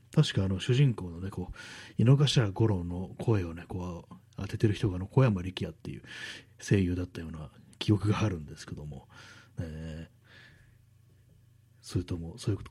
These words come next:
ことがね、判明しました。ありがとうございます。ラジオネーム、耳かきさんより貴重な情報をいただきました。ありがとうございます。結構前に反応、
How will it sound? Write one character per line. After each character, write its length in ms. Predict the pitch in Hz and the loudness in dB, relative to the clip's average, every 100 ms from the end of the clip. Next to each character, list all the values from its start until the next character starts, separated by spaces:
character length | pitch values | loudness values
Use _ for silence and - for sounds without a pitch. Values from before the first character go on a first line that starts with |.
| - | -4
こ 100 | 98 | -4
と 80 | 87 | -2
が 80 | 87 | -6
ね、 40 | |
判 200 | - 101 | -2 0
明 80 | 104 | 0
し 100 | 101 | 0
ま 100 | 85 | -4
し 80 | - | -2
た。 120 | 95 | 4
あ 20 | |
り 80 | 113 | 6
が 100 | 110 | 6
と 60 | |
う 60 | 101 | 4
ご 60 | 98 | 0
ざ 80 | |
い 20 | 95 | 0
ま 100 | 95 | -2
す。 180 | - | -4
ラ 120 | 104 101 | -2 0
ジ 100 | 113 | 0
オ 40 | |
ネ 80 | 110 | 2
ー 20 | |
ム、 80 | 95 | 0
耳 260 | 104 117 120 | 2 2 4
か 140 | 127 | 2
き 80 | - | 2
さ 120 | 117 | 0
ん 20 | |
よ 80 | 92 | 0
り 80 | 92 | -2
貴 100 | - | -2
重 180 | 117 110 | 2 4
な 100 | 101 | 4
情 120 | 101 | 2
報 80 | 101 | 2
を 40 | |
い 20 | |
た 80 | 98 | 0
だ 80 | 95 | -2
き 60 | 92 | -2
ま 100 | 85 | -6
し 80 | |
た。 180 | 82 76 - - | -10 -12 -14 -10
あ 60 | |
り 80 | 92 | -8
が 80 | 90 | -8
と 80 | 90 | -10
う 60 | |
ご 60 | 87 | -10
ざ 60 | 87 | -12
い 40 | |
ま 120 | 85 | -12
す。 140 | - - - - - - - | -14 -16 -18 -16 -16 -10 4
結 120 | 190 | 4
構 140 | - | 4
前 380 | 95 107 151 175 | 2 4 6 6
に 80 | 95 | 4
反 280 | 107 131 135 | 2 2 4
応、 220 | 131 135 | 4 2